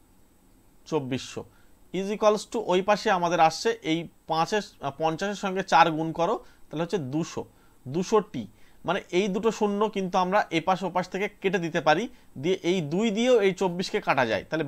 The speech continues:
বারো হয়। তার মানে টি এর যে মানটা আসবে সেটা হচ্ছে বারো। তার মানে টি এর মান হচ্ছে তাকে বারো বছর অপেক্ষা করতে হবে, তারপরে সে কিন্তু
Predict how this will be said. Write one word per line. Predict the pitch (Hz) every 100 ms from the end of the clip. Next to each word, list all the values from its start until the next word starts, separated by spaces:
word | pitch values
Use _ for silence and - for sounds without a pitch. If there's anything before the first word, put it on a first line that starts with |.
| 135
বারো | 156 165 123
হয়। | 101 - - - -
তার | 160
মানে | 208 - -
টি | 185 233
এর | 185
যে | 220 190
মানটা | 175 175 190
আসবে | 165 190 -
সেটা | 170
হচ্ছে | 180 196 123 127
বারো। | 120 95 - - -
তার | 170
মানে | 185 -
টি | 196 226
এর | 208
মান | 202
হচ্ছে | 208 247 226
তাকে | 214 220 135 113
বারো | 143 175 208
বছর | 220 233 170
অপেক্ষা | 196 185 190 170
করতে | - 180 170
হবে, | 180 254 - - - 160
তারপরে | 165 170 190 -
সে | 160
কিন্তু | 165 165